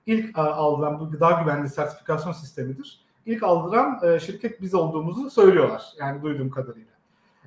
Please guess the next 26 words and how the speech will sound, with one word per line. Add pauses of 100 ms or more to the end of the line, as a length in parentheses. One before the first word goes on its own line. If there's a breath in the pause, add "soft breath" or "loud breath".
E, (460)
dolayısıyla
hani
bu, (200 loud breath)
e,
işte (260)
mal
vermek
isteyen,
e,
ve
bu
bakış
açısına
sahip
olan
firmaların, (300 soft breath)
e,
bu
gibi
yatırımlara,
gıda
güvenliğine
verdikleri
destekleri
aslında,